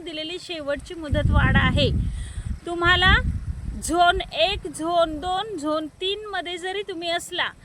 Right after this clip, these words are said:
तरी तुम्हाला काही प्रॉब्लेम येत असेल, तर खाली कमेंटमध्ये तुम्ही विचारू शकता आणि तुमचा, तुमच्या प्रॉब्लेमचं सोल्युशन घेऊ शकता.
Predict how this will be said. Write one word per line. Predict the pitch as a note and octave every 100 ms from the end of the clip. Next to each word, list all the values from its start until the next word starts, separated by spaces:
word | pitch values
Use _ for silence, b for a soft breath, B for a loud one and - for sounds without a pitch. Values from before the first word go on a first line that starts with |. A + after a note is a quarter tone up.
| B B - -
तरी | G#4 A4+ G#4+
तुम्हाला | F#4 F4+
काही | F4 E4+ D#4+ A4
प्रॉब्लेम | A4 F#4+ F4 F4+ F4
येत | E4
असेल, | E4+ F4+ G4+ C4+ - B B -
तर | F#4+ -
खाली | E4+ E4
कमेंटमध्ये | F#4+ F4+ E4 E4+ F4 E4+ E4 E4+
तुम्ही | E4+ F4+
विचारू | F4 E4+ E4+ D#4+ F4
शकता | F#4+ F4+ - E4+
आणि | F#4+ F4 D#4+ D#4
तुमचा, | F4 C4+ B3+ E4 D#4+ D#4
तुमच्या | D#4 C#4+ E4
प्रॉब्लेमचं | F4 D4+ C#4+ C#4+ F4+
सोल्युशन | F4+ E4+ C#4 C#4+ F4 G4 B B - D4+
घेऊ | F#4+ G4 F4+
शकता. | - C4+ - G#3